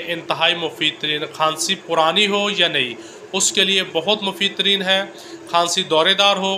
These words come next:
खांसी रात के वक्त शुरू होती हो या सुबह सुबह या किसी वक्त भी,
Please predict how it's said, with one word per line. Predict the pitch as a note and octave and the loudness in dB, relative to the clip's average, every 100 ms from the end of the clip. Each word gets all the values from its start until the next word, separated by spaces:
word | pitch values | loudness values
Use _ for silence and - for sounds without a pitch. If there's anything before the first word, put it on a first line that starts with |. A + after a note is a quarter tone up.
| F3 | -4
खांसी | - E3+ - F3 | 0 0 0 0
रात | D3 D3 - | 2 0 0
के | G3 | 0
वक्त | G3+ - | 2 0
शुरू | G3+ G#3 | -4 -2
होती | F#3+ F#3 G3 | -2 -2 -2
हो | F#3 F#3 F#3 - - - - D#3 | -2 -2 -4 -8 -18 -18 -8 0
या | E3+ D#3+ E3 - - - - - | 4 4 0 -4 -14 -16 -14 -4
सुबह | - F#3 A3 | -2 0 0
सुबह | G#3+ G3+ G3 G3 G3 - - - - - | 0 0 0 0 -4 -10 -18 -18 -6 0
या | F#3 | 0
किसी | A3+ A3 B3 | 2 2 4
वक्त | G3+ F3 - | 2 0 -4
भी, | D#3 C#3+ | -4 -2